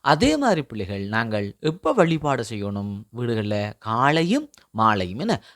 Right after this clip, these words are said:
காலையில சூரியன் உதிக்கின்ற பொழுது நாங்கள் விளக்கேற்றி வழிபடணும். அதே போல மாலை நேரத்துல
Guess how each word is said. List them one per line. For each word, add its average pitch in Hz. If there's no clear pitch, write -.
காலையில 107
சூரியன் 131
உதிக்கின்ற 143
பொழுது 107
நாங்கள் 98
விளக்கேற்றி 104
வழிபடணும். 127
அதே 104
போல 101
மாலை 143
நேரத்துல 107